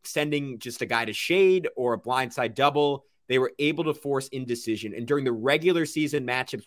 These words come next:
between the two teams, particularly the one game the Knicks lost, the Heat thrived on causing that indecision in Julius and doubling from odd areas and weird spots. And Julius, if he has a weakness, he is a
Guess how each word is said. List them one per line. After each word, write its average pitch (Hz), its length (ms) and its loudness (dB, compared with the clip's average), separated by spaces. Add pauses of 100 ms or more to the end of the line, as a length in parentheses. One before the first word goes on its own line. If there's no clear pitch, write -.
between 127 240 -6
the 113 80 -4
two 120 140 -4
teams, 107 220 -8
particularly 165 560 0
the 131 120 2
one 139 260 0
game 139 260 0
the 123 40 -6
Knicks 120 240 -4
lost, 139 380 6 (420)
the 127 80 2
Heat 170 360 -2
thrived 151 680 6
on 123 140 -2
causing 143 480 4
that 127 180 2
indecision 120 760 -2
in 117 120 -4
Julius 107 420 -2
and 110 120 -10
doubling 143 480 4
from 120 260 -4
odd 143 280 6
areas 131 500 4 (240)
and 107 180 -2
weird 156 300 4
spots. 127 720 6
And 113 260 -4
Julius, 143 380 0
if 123 80 -8
he 120 80 0
has 139 240 2
a 139 60 0
weakness, 131 540 -2
he 117 120 -2
is 104 160 0
a 101 220 -2